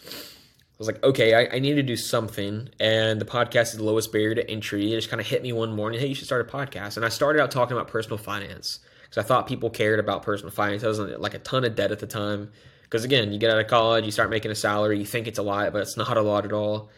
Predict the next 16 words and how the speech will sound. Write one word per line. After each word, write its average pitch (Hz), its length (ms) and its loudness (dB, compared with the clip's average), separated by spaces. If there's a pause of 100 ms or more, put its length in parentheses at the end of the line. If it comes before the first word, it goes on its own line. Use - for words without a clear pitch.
(540)
Um, 104 500 2
get 117 160 0
married, 107 400 4
you 107 80 4
have 110 100 4
all 107 80 4
this 104 140 -2
stuff. 104 600 0
My 107 100 -6
wife 107 240 2
was 107 120 -2
in 107 60 -6
school 104 260 -2
at 98 60 -6
the 101 60 -16
time. 104 420 -6